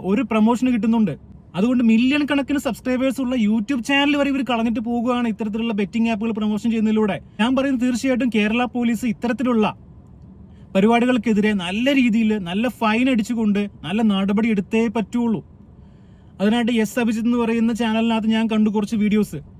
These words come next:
അദ്ദേഹമാണ് ഇത്തരത്തിലുള്ള ബെറ്റിംഗ് ആപ്പുകളെ കുറിച്ച് കൂടുതലായിട്ട് പഠനം നടത്തിയിട്ട് മുന്നോട്ട് കൊണ്ടുവന്നിട്ടുള്ളത്. അപ്പൊ അതുകൊണ്ട് ഞാൻ ആ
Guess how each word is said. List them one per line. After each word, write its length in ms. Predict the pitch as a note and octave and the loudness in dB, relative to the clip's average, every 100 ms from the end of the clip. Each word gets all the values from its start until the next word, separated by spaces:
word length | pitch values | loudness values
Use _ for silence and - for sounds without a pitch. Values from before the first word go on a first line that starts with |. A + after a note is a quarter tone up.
| - E3+ | -14 -4
അദ്ദേഹമാണ് 480 | G3 A#3+ B3 A#3+ A#3 | 0 2 2 2 2
ഇത്തരത്തിലുള്ള 440 | G3+ A3+ A3 A3 A3+ | 0 -2 -2 0 0
ബെറ്റിംഗ് 300 | G3 - A3+ G#3+ | -2 0 0 0
ആപ്പുകളെ 240 | G#3+ G#3+ G#3 | -2 -2 -2
കുറിച്ച് 200 | G3 G3+ | -4 -4
കൂടുതലായിട്ട് 480 | F#3 A3 A#3+ A#3 G#3 G3+ | -2 0 0 -2 -2 -4
പഠനം 240 | G3 A#3 | 0 0
നടത്തിയിട്ട് 400 | A3+ G#3+ A3 G3+ G3+ | 0 0 -2 0 0
മുന്നോട്ട് 260 | F#3+ G3+ G#3 | 2 2 2
കൊണ്ടുവന്നിട്ടുള്ളത്. 580 | G3 G#3+ A3 G3+ G3+ C#3+ - - - - - - - - - - - | 2 2 2 2 -2 -4 -12 -20 -20 -20 -20 -20 -20 -20 -20 -20 -10
അപ്പൊ 120 | D#3+ G3 | 0 2
അതുകൊണ്ട് 260 | A#3+ B3+ C4 | 4 4 4
ഞാൻ 120 | B3 | 4
ആ 20 | C4 | 4